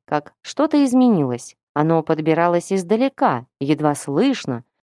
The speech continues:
словно бы перестраивало мир по камешку. Вначале стихла музыка под властным взмахом Ратмира. Затем танцовщицы остановили свое мельтешение,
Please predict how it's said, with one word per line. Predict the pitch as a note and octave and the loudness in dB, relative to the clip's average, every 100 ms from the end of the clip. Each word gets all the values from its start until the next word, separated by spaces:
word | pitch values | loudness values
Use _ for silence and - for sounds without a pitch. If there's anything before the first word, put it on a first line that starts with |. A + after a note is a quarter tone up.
| _ | _
словно | - D#3 F3 F3 F3 | -6 0 2 2 0
бы | D#3+ E3 D#3 | 2 0 0
перестраивало | - F3+ G3+ - C#4+ B3+ D#3 D3 D3 D#3 | -4 -2 -2 -2 0 2 2 0 0 2
мир | F3+ D4 - | 2 0 -2
по | - G#3+ | -2 -2
камешку. | - B3 D3+ - - B2+ _ _ _ | 0 0 0 -4 -6 -8 _ _ _
Вначале | D3 F#3 - F4 D4 | -2 0 2 2 2
стихла | - C#4 B3+ G3+ | 0 -2 0 0
музыка | E3 F3+ E3+ F3 D#3+ | 2 0 -2 -4 -2
под | D#3 D#3 | 0 0
властным | D3+ D#3+ D#3 E3 D#3+ | 2 0 0 -2 -2
взмахом | D3 D3+ D3 D#3 D3+ | -2 -2 -2 -2 -2
Ратмира. | D3+ - D3+ C#3+ C3+ - _ | -2 -2 -2 -2 -4 -8 _
Затем | D3+ E3 D#3+ - A3+ A3+ - | -2 0 0 0 -2 -2 -4
танцовщицы | D3+ D3+ - A3 - F#3 - D3 | -2 0 0 0 0 -6 -2 -2
остановили | D3 - D3+ D3 F3 A#3 | -2 -2 0 0 0 -2
свое | - D3+ D3+ | -2 0 2
мельтешение, | E3 D#3+ G#3+ G#3 G3+ D#3 C#3+ C#3+ | 0 -2 -2 -2 0 2 0 -2